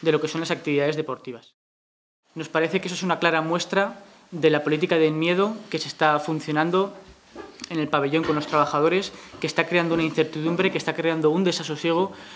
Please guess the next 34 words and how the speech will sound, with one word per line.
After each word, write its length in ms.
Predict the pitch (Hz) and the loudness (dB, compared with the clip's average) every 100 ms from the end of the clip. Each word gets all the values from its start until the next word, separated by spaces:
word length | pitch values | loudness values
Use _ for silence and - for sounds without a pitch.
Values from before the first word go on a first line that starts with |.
| - | -10
en 140 | - 151 | -2 0
unas 160 | 160 | 0
personas 460 | 160 170 - 185 202 | 0 -2 0 -2 -2
que 100 | - | -2
están 220 | 143 160 | -2 0
realizando 340 | 165 160 165 151 | 2 0 -2 -4
su 80 | |
trabajo 320 | 147 147 151 151 | -2 0 0 0
correctamente, 640 | 156 143 156 156 175 196 | -2 0 0 0 0 0
pero 260 | 190 160 156 | 2 4 4
que 100 | 156 | 2
no 100 | 160 | 0
saben 260 | 180 185 | 0 0
qué 80 | 180 | 2
va 100 | 165 | 0
a 60 | 160 | 0
pasar 220 | - 175 | -2 0
al 100 | 156 | 0
día 140 | 147 | 0
siguiente. 400 | - 135 139 - - - - - - - | -2 -2 0 0 -2 -4 -12 -16 -16 -4
Me 80 | 160 | -2
gustaría 640 | 160 - 160 185 220 233 - - | 0 0 2 4 2 -2 -14 -4
que 100 | 170 | -2
tuvieran 500 | 170 156 180 196 214 | 0 2 4 4 0
el 100 | 180 | 0
equipo 280 | 160 165 180 | 0 2 2
de 60 | 190 | 2
gobierno 320 | 185 175 170 | 2 2 0
del 100 | 151 | 0
P 100 | 160 | 0
P 240 | 185 190 196 | 2 0 4
la 120 | 175 | 2
suficiente 560 | 180 170 170 196 196 | 2 -2 2 2 4
sensibilidad 880 | 220 196 190 180 160 156 170 214 - | 4 4 4 4 4 4 4 2 -8